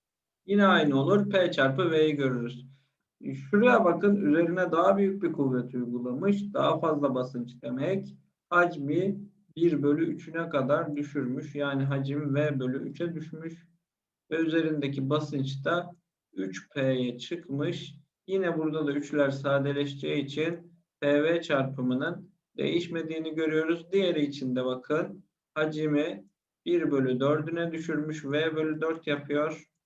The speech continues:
Basıncı gözlemliyor. Dört P yani dört katına çıkmış olduğunu,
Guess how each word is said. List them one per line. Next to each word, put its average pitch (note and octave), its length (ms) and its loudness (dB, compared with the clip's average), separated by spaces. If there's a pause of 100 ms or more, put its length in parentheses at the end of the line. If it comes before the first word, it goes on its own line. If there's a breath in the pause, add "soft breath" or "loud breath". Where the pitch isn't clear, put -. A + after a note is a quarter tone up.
(320)
Basıncı D#3 440 -2
gözlemliyor. C#3+ 1000 2 (220)
Dört D3+ 420 0
P C#3 360 -2
yani C#3 420 2
dört D3 240 0
katına C#3 400 -6
çıkmış - 380 -6
olduğunu, B2+ 640 -2